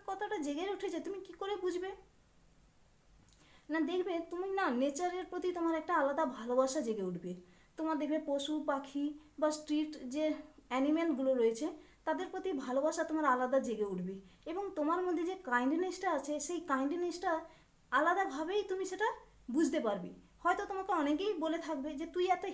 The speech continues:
হেল্পিং নেচারে কেন?" বা, "তুমি এত হেল্পিং নেচার কেন? তুমি এত বেশি হেল্প করলে লোকেরা তোমার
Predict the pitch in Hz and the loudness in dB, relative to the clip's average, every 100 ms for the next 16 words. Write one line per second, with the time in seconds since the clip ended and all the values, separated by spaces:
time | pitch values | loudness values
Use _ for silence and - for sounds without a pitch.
0 | - 277 277 392 330 302 285 277 277 269 | -2 -2 0 0 2 2 2 0 0 -2
1 | 269 330 330 339 359 359 - 262 262 359 | 0 0 0 -2 -2 -6 -2 -2 -2 -2
2 | 359 302 302 277 269 269 302 - - - | 2 2 2 0 0 -2 -6 -14 -18 -4
3 | 339 349 269 349 359 359 294 233 302 - | 0 2 2 0 -4 -4 -2 0 -2 -4
4 | 339 339 277 262 311 311 320 | -2 2 2 2 0 -2 -2